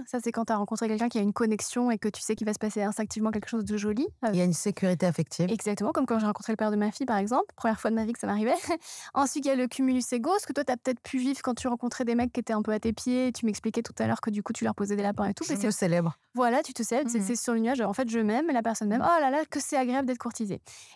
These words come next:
Speaker 1: Et il y a le plus dangereux, c'est le cumulus cumulon, où là, bah, je te laisse, <laughs> si tu veux.
Speaker 2: C'est le petit nuage de la dépendance affective. Alors, l'autre ne donne que des miettes, mais chaque miette est source incroyable de bonheur.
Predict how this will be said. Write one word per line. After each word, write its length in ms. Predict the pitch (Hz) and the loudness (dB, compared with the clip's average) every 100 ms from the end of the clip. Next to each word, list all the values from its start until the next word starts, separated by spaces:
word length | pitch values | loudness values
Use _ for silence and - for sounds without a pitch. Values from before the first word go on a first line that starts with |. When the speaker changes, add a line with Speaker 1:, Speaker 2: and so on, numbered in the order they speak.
| _ | _
Speaker 1:
Et 180 | - 254 | 0 2
il 60 | |
y 60 | 247 | 4
a 20 | |
le 100 | 233 | 2
plus 160 | 214 254 | 0 0
dangereux, 380 | 233 220 214 302 587 | 2 2 2 0 0
c'est 260 | - - 226 | -4 -2 0
le 360 | 220 214 202 196 | 2 2 0 0
cumulus 320 | - 240 240 | -2 0 0
cumulon, 360 | - 214 214 349 523 - - | 0 0 2 0 -2 -10 -2
où 180 | 226 | 0
là, 280 | 208 214 294 | 4 4 4
bah, 400 | 226 190 170 - | 4 4 4 2
je 100 | 220 | -2
te 140 | - 220 | -4 -2
laisse, 300 | 208 247 - | -2 -2 -2
<laughs> 760 | 240 - 403 - 392 - - - | -2 0 -2 0 -4 -4 -16 -12
si 200 | - 233 | -12 -10
tu 180 | - 214 | -8 -2
veux. 140 | 226 233 311 | -2 0 0
Speaker 2:
C'est 60 | 254 | 0
le 80 | |
petit 240 | 202 247 233 | 0 0 2
nuage 220 | 220 220 | 2 2
de 40 | |
la 80 | 196 | 2
dépendance 380 | 190 180 196 190 | 2 2 0 0
affective. 300 | 190 - 160 - 214 330 | -2 -2 -6 -4 -2 0
Alors, 240 | 220 165 175 | 2 4 4
l'autre 400 | 208 294 - 196 | 2 0 0 0
ne 100 | 190 | 2
donne 240 | 180 170 | 0 0
que 120 | 233 | 0
des 180 | 208 165 | 2 2
miettes, 320 | 151 143 233 - | 4 2 0 0
mais 100 | 202 | -2
chaque 340 | - 427 403 | -2 -4 -2
miette 260 | 285 339 - | -2 -2 -2
est 40 | |
source 280 | 240 - - | -4 -4 -2
incroyable 360 | 262 - 262 240 | -2 0 0 2
de 80 | 220 | 0
bonheur. 380 | 247 233 226 | 2 2 2